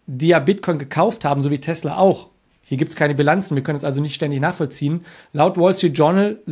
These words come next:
Journal sollen die verkauft worden sein. Das sind ungefähr dreihundertachtzig Millionen Dollar. Ist natürlich eine schlechte Signalwirkung, weil man jetzt hier befürchtet, Tesla verkauft die auch. Ich sage euch eins, letzter Quartalsbericht von Tesla, da waren die noch drin.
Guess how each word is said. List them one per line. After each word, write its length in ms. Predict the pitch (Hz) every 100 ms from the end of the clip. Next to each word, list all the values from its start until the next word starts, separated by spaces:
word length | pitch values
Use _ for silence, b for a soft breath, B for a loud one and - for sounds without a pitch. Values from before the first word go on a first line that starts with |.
| 147
Journal 500 | 165 135 160 196 202 208
sollen 360 | 131 170 220
die 140 | 165 190
verkauft 480 | 175 - 175 190
worden 220 | 160 143 123
sein. 160 | 131
Das 100 | 127
sind 100 | 170
ungefähr 260 | 180 180 185
dreihundertachtzig 680 | 170 196 190 175 - 170
Millionen 320 | 156 147 165 143
Dollar. 340 | 156 202 233 B B B B -
Ist 160 | 214 220
natürlich 240 | 208 202
eine 80 | 170
schlechte 320 | 151 180 185
Signalwirkung, 640 | 143 139 151 202 196 190 160
weil 120 | 165
man 100 | 175
jetzt 140 | 170
hier 120 | 175
befürchtet, 540 | 156 - 175 175 165 -
Tesla 300 | 160 156 165
verkauft 400 | 151 147 147 -
die 100 | 156
auch. 280 | 139 117 - _ _ -
Ich 80 | 135
sage 180 | 170 180
euch 120 | 156
eins, 260 | 180 208
letzter 220 | 180 175 175
Quartalsbericht 640 | 160 156 170 180 170 175
von 140 | 170 135
Tesla, 320 | 175 185 170
da 140 | 147
waren 140 | 147 156
die 80 |
noch 160 | 143 127
drin. 380 | 139 151 240